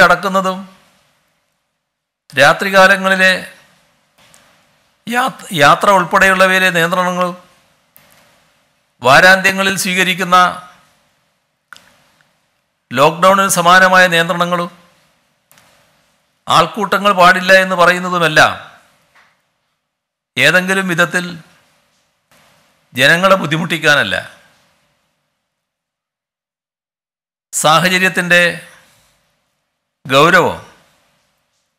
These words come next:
ജനങ്ങൾ കൂടുതൽ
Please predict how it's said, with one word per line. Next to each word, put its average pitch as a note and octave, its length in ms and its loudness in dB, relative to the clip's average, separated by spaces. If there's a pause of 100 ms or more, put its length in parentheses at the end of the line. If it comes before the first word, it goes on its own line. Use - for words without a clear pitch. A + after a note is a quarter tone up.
(720)
ജനങ്ങൾ E3+ 360 2 (1600)
കൂടുതൽ F3+ 340 -2